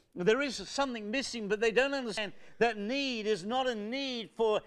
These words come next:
external things. That need is for the Savior within their heart. And you and I need to pray that we'd have opportunity to show, show men and women their need.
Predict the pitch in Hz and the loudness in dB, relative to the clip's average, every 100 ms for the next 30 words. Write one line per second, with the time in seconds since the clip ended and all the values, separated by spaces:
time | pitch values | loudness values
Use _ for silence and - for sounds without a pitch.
0 | - - 240 - - 262 247 208 - - | -4 -4 -2 -4 -2 0 0 -2 -6 -6
1 | 277 - - - 254 220 220 277 262 226 | -6 -8 0 4 4 2 -2 -2 -2 -2
2 | 202 208 - 233 208 196 - 247 269 262 | -2 -4 -2 0 2 0 -2 0 0 0
3 | 185 185 196 202 196 185 175 185 156 - | 0 0 0 -4 -2 0 0 -2 -4 -6
4 | _ _ _ _ _ _ _ _ _ _ | _ _ _ _ _ _ _ _ _ _
5 | _ _ _ _ _ _ _ _ _ _ | _ _ _ _ _ _ _ _ _ _
6 | _ _ _ _ _ _ _ _ _ _ | _ _ _ _ _ _ _ _ _ _
7 | _ _ _ _ _ _ _ _ _ _ | _ _ _ _ _ _ _ _ _ _
8 | _ _ _ 127 185 180 165 160 143 127 | _ _ _ -12 -8 -6 -6 -6 -8 -10
9 | - 170 160 143 131 139 131 120 - 180 | -6 -4 -2 -4 -6 -6 -6 -10 -16 -12
10 | 180 151 120 - - 151 143 113 160 156 | -10 -10 -10 -12 -6 -4 -4 -8 -8 -8
11 | 156 139 135 147 147 135 127 131 208 190 | -8 -8 -8 -8 -8 -8 -8 -10 -12 -16